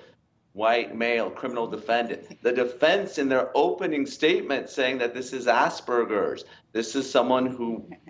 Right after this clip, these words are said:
acts and says strange things, eerily similar to Bob Durst. Um, but what they have in this case that they didn't have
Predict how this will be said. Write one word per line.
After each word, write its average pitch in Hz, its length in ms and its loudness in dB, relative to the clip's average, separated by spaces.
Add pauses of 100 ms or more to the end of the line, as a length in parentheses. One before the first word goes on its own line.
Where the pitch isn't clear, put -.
(100)
acts 117 500 2
and 113 140 -6
says 117 380 2
strange 110 520 -4
things, 120 340 -2 (320)
eerily 202 320 6
similar 113 460 -2
to 87 80 -4
Bob 87 420 4
Durst. - 420 -6 (100)
Um, 95 240 0 (260)
but 101 80 -2
what 123 160 2
they 113 100 4
have 127 300 4
in 135 100 0
this 110 180 -6
case 120 240 -4
that 101 100 -12
they 101 80 -8
didn't 156 260 -2
have 95 380 -2